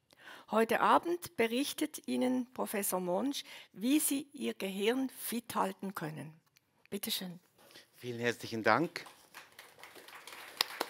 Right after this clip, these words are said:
Speaker 2: Sehr geehrte Damen und Herren, es freut mich außerordentlich, dass Sie so zahlreich erschienen sind. Es ist ja eigentlich schönes Wetter.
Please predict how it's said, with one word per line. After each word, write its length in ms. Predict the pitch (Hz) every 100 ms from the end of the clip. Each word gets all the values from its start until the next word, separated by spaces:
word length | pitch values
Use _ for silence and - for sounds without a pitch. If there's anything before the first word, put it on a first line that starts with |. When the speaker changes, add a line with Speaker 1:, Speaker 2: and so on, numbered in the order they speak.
| - - - - - - - - - - - - - - - - - - - - - - - - - - - - - - - -
Speaker 2:
Sehr 220 | - 151
geehrte 220 | 143 151 131
Damen 220 | 139 139
und 100 | 127
Herren, 320 | 135 147 156
es 140 | 127
freut 260 | - 139 135
mich 240 | 131 -
außerordentlich, 960 | 110 139 151 143 107 113 120 95 101 -
dass 180 | 107 -
Sie 140 | -
so 220 | - 107
zahlreich 420 | - 101 98 95 101
erschienen 400 | 92 107 107 139
sind. 320 | 123 131 135
Es 160 | 104
ist 80 | 107 _ 107
ja 100 | 98
eigentlich 400 | 95 101 101 -
schönes 340 | 101 104 -
Wetter. 380 | 90 - 135